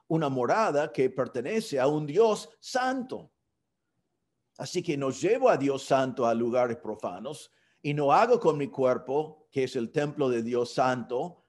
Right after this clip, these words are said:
hacer cosas profanas. Es para tener y mantener puro.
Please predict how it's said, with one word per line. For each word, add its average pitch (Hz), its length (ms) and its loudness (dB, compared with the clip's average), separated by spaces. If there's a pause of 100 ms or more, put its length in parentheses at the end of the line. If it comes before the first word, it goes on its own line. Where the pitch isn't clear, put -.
hacer 135 360 -4
cosas 139 640 -6
profanas. 113 760 -8 (400)
Es 143 240 0
para 107 320 -8
tener 104 640 -8
y 120 120 -6
mantener 110 720 -10 (200)
puro. 208 440 -14